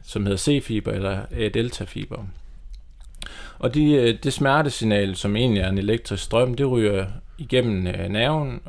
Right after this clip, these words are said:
ind til rygmarven i baghornet, og så bliver det sendt via det, man kalder de spinothalamiske baner til hjernen. Og der rammer det først thalamus, som er sådan hjernens banegård,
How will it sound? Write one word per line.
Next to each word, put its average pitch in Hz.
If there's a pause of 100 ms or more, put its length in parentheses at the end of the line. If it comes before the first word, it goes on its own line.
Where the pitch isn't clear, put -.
(140)
ind 117
til 95
rygmarven 101
i -
baghornet, 117 (560)
og -
så 135
bliver 117
det 104
sendt 101
via 117
det, 101
man 98
kalder 98
de 95
spinothalamiske 95
baner 104
til 95
hjernen. 101 (680)
Og 113
der 123
rammer 120
det 104
først 98
thalamus, 110
som 98
er 98
sådan 104 (360)
hjernens 113
banegård, 107